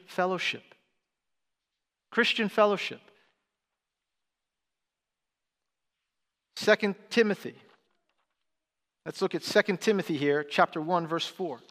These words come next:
Ti-, Paul says to Timothy there, "As I remember your tears, I long to see you that I may be filled with joy."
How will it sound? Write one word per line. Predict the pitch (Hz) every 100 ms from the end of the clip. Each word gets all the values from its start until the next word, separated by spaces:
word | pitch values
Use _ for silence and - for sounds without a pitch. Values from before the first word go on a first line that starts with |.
| _ _ _ _ _ _ _ _ _ _ _ _ _ -
Ti-, | 208 - _
Paul | 196 196
says | - 196
to | -
Timothy | 170 202 190 196
there, | 180 190 190 -
"As | 196 220 196 -
I | 190 196
remember | 185 180 185 185 180
your | 175 170
tears, | - 185 127 120 - - - _ _ _ _ _ _ _ _ _ -
I | 160 165
long | 147 151 185 202 208 202 202
to | - 208
see | 185 - - 240 233
you | 196 147 135 143 156
that | 156 160 -
I | 151 160
may | 151 147
be | 156
filled | 143 - 151 143
with | 131
joy." | 120 123 120